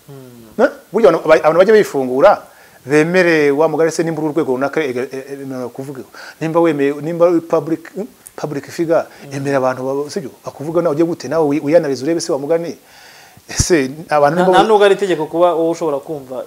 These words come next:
Speaker 1: ibyo twavuze,
Speaker 2: Yes.
Speaker 1: ugafata nk'ukuri.
Speaker 2: Ni opinion y'umuntu.
Speaker 1: Ni opinion, nawe nukenera ku-, ku-, kuvuga ibyawe, umwanya ni uwo, mikoro zihora zifunge, Pastor.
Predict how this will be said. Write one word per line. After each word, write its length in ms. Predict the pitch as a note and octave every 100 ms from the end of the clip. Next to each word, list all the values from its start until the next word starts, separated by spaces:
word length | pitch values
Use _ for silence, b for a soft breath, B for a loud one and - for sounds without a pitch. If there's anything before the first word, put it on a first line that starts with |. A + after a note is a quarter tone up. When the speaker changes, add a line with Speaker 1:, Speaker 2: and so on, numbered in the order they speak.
| -
Speaker 1:
ibyo 160 | D3
twavuze, 520 | E3 C#3+ B2+ B2+ C3+ D3+
Speaker 2:
Yes. 240 | F3+ G#3 -
Speaker 1:
ugafata 160 | -
nk'ukuri. 320 | D3+ D#3 D#3+
Speaker 2:
Ni 60 | G#3+
opinion 440 | F4+ - D#4+ F4
y'umuntu. 380 | D#4+ A#3+ F3 C#3 - -
Speaker 1:
Ni 60 | C3
opinion, 440 | C3+ D#3+ E3+ G3
nawe 240 | G3+ G#3+
nukenera 460 | G#3 F3+ F3 F3+ F3
ku-, 260 | E3+ D#3+ C#3+
ku-, 420 | D#3+ D3 - F3+
kuvuga 320 | C#3 E3 F3+ F3
ibyawe, 340 | E3 D#3+ E3 E3 D3+
umwanya 240 | D3+ E3+
ni 60 | D#3
uwo, 120 | D3+
mikoro 320 | D#3+ D#3+ D#3+
zihora 220 | D3+ D#3
zifunge, 300 | E3 E3 B2+
Pastor. 320 | A#2 B2+ -